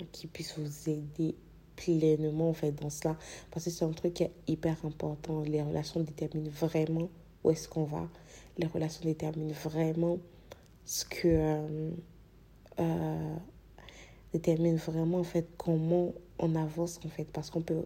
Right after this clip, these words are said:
avancer au ralenti, avancer à une vitesse normale et avancer en accélération.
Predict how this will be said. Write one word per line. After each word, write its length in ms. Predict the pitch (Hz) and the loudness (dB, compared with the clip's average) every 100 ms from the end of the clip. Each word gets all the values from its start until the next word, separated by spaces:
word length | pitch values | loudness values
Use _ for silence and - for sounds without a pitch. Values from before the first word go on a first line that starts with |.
| - | -2
avancer 380 | 156 160 160 - | 0 0 2 2
au 80 | 165 | 2
ralenti, 720 | 156 147 151 156 - 175 - - - - - - - | 0 -2 -2 -4 0 0 -2 -14 -20 -20 -20 -20 -8
avancer 340 | 151 147 - | -6 -6 -2
à 60 | 160 | 0
une 100 | 156 | 0
vitesse 400 | 151 160 160 - | -2 0 0 2
normale 360 | 151 147 151 160 | -2 -2 -2 0
et 140 | 160 151 | -2 0
avancer 440 | 170 156 147 - - | -4 -2 -6 -6 -6
en 160 | 156 147 | -4 -4
accélération. 920 | 151 - - 147 147 151 147 - - | -6 -2 0 0 0 -2 -4 -8 -12